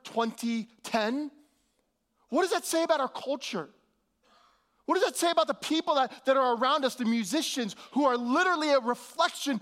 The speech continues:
of the culture they live in? You see, when, when someone writes a song or someone paints a picture, they're basically painting to the day. Very few artists know how to paint to the future.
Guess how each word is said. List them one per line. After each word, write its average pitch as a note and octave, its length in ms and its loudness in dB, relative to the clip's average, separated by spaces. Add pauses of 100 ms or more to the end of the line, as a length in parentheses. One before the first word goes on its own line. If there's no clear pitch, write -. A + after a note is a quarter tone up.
(140)
of A3+ 100 -2
the A#3 80 -2
culture C#4+ 480 -2
they A#3+ 140 2
live D4+ 260 -2
in? D3+ 440 -4 (1200)
You B3 80 -2
see, D#4+ 200 0
when, C#4 240 0
when B3+ 140 0
someone D#4 300 0
writes D4 220 0
a C4 40 -6
song C#4 460 0
or G#3+ 80 -2
someone C4+ 280 -2
paints B3 300 -4
a A#3 60 -6
picture, A3 480 -4 (220)
they're B3+ 100 0
basically C#4+ 680 0 (200)
painting C#4 540 -2
to C4+ 200 -6
the A3 140 -6
day. E3+ 560 -8 (1500)
Very C#4+ 300 2
few C4 280 -2
artists B3 440 0
know A#3+ 80 2
how A3 100 0
to A3+ 100 -2
paint C4+ 440 -4
to A#3 100 -8
the F#3 100 -8
future. A3+ 640 -10